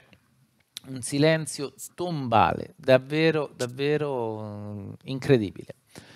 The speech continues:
Va bene, da domani spero di ritornare a giocare con i football. Oggi è stata una giornata un po' stancante, un lungo viaggio, quindi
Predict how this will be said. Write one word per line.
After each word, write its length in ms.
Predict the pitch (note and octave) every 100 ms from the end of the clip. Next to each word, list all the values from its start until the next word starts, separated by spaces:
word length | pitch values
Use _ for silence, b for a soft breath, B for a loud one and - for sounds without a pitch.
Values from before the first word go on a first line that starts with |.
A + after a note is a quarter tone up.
| B
Va 80 | -
bene, 460 | E3+ E3+ B2+ G2 -
da 300 | C#3+ C#3 D#3
domani 420 | D#3+ F3 F3 D#3
spero 320 | C3+ - D3+
di 120 | C3+ C3
ritornare 520 | B2+ B2 C3 C3+ C3
a 80 | B2
giocare 640 | B2 A#2+ C3+ C3 B2 A#2
con 200 | - B2+
i 60 | A#2+
football. 680 | C3+ B2 - C#3 D#3+ D3
Oggi 500 | A#2 A2 G#2+ A#2+ A2
è 60 | G#2+
stata 280 | - A#2 G#2
una 140 | G#2+
giornata 380 | G2+ G#2+ A2 G#2+
un 80 | G2+
po' 100 | G#2
stancante, 640 | - G#2+ G2+ A2 G#2+ F#2+
un 60 | G#2+
lungo 260 | A2 A2+
viaggio, 460 | A2 A#2 G#2+ G#2+ G2+
quindi 340 | G#2+ G#2 G2